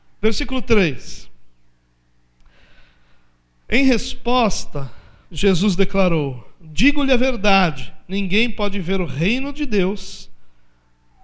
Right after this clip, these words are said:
se não nascer de novo."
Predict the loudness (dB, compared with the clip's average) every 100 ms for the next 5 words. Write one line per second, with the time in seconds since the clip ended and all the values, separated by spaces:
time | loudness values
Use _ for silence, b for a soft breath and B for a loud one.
0 | -20 -20 _ -8 -4 -4 -2 -4 -4 -8
1 | -14 -18 -8 -6 -6 -6 -6 -8 -10 -16
2 | -20 _ -6 -6 -6 -12